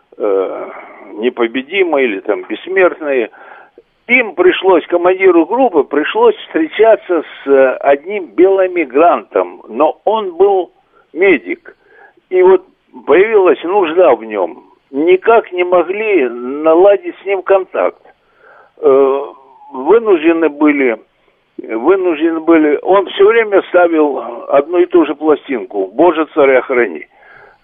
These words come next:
А наш командир очень хотел, три раза вызывал самолёт, чтобы сбросили пластинку с гимном Советского Союза. И один раз это удалось, он ему поставил.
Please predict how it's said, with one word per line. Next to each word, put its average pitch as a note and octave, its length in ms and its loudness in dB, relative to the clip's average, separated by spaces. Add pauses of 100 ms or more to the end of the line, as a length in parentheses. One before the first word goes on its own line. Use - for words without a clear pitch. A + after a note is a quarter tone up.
(220)
А C#3+ 400 2
наш F#3 360 2
командир C3 680 -2 (720)
очень G3+ 400 0
хотел, E3+ 580 0 (140)
три G#3+ 560 2
раза D#3 560 2
вызывал C#3+ 600 2
самолёт, D#3 440 0 (640)
чтобы D3 340 2 (200)
сбросили D3 560 -2
пластинку E3 760 -2 (280)
с G2+ 200 -8
гимном D#3+ 440 0
Советского C#3+ 500 0
Союза. A2+ 380 0
И G#2+ 180 0
один E3+ 340 2
раз C#3+ 220 2
это C#3 240 -2
удалось, D#3+ 500 2
он D3 160 -2
ему D3 200 -4
поставил. A#2+ 680 -4